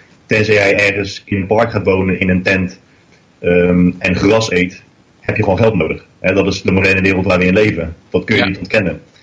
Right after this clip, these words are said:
Speaker 1: En dat was voor mij heel erg moeilijk. Ik heb het al, eh, in de vorige interviews ook al een paar keer gezegd. Ik denk dat ik tot drie, vier jaar geleden draaide ik met mijn bedrijf een omzet van vijftienduizend euro. Omzet,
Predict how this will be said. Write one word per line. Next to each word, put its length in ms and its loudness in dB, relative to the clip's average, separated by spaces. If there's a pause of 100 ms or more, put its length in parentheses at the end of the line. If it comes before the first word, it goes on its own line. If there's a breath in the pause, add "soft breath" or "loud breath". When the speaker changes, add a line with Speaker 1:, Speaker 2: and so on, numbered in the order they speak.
(720 loud breath)
Speaker 1:
En 160 -4
dat 80 2
was 120 0
voor 80 2
mij 140 4
heel 600 4
erg 160 2
moeilijk. 340 -4 (180)
Ik 120 -12
heb 100 -2
het 120 -6
al, 340 4
eh, 140 -2
in 180 0
de 120 2
vorige 480 -4
interviews 340 -2
ook 140 2
al 60 2
een 60 -6
paar 180 0
keer 100 -6
gezegd. 400 -2 (480 loud breath)
Ik 160 -6
denk 120 2
dat 120 4
ik 120 -4
tot 280 -2 (600)
drie, 320 2
vier 220 4
jaar 200 2
geleden 560 0 (280 loud breath)
draaide 400 2
ik 60 -4
met 100 0
mijn 140 2
bedrijf 460 2
een 100 -4
omzet 420 -2
van 440 0 (100)
vijftienduizend 840 0
euro. 360 2 (480)
Omzet, 460 0